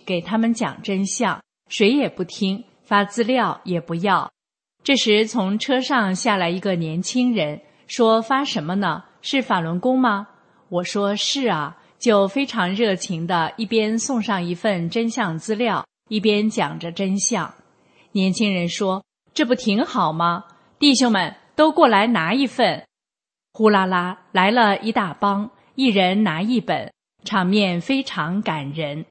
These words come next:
我在赞许年轻人的同时说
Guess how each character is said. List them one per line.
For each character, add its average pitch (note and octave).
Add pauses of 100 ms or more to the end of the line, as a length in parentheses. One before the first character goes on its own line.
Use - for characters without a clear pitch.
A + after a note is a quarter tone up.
(540)
我 G3
在 G3
赞 A3+
许 F#3
年 F3
轻 A#3
人 F#3
的 F3+
同 F3
时 E3
说 E3+